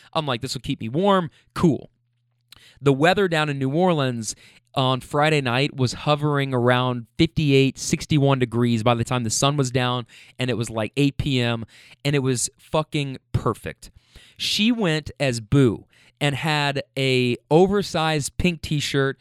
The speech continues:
She did her hair up super cute in these little pigtails at the top,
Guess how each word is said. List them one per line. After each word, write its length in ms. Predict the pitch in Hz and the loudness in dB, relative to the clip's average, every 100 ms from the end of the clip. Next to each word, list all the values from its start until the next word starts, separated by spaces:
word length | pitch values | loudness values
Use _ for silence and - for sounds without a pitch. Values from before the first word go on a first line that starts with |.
| - - | -16 -20
She 200 | - - | -6 -2
did 160 | 120 135 | 4 4
her 80 | 104 | 2
hair 360 | - 175 180 | 2 4 6
up 200 | 165 151 | 6 4
super 420 | - - 190 175 165 | 0 -2 -2 -2 -4
cute 420 | - 170 160 160 | -2 2 4 4
in 120 | 139 | 0
these 180 | 131 113 | -4 -4
little 180 | 165 170 | 0 0
pigtails 560 | - 170 - 156 151 131 | 0 -4 -2 -2 -2 -4
at 60 | |
the 60 | - | -10
top, 460 | - 160 156 143 | -4 2 2 2